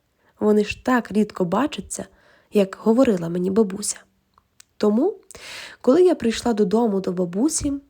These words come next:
моєму здивуванню не було меж. Будинок був акуратно прибраний,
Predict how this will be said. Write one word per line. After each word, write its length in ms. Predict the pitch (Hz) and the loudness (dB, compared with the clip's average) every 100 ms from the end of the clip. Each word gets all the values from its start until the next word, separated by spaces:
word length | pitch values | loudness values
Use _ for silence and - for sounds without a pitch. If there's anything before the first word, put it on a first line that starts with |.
| _ _ | _ _
моєму 360 | 190 185 175 170 | -4 -2 -2 -6
здивуванню 760 | 165 175 175 165 190 220 233 190 | -8 -8 -8 -6 -4 -2 -2 -4
не 120 | 170 | -6
було 260 | 170 170 | -8 -8
меж. 400 | 170 175 - - _ _ _ _ - - - - _ 208 | -8 -12 -12 -14 _ _ _ _ -20 -20 -20 -20 _ 0
Будинок 400 | 262 403 285 180 | 4 4 4 0
був 160 | 185 - | -4 -6
акуратно 540 | - 214 277 285 175 | -4 -2 -2 -4 -8
прибраний, 680 | - 208 233 214 196 190 | -2 0 0 -2 -4 -6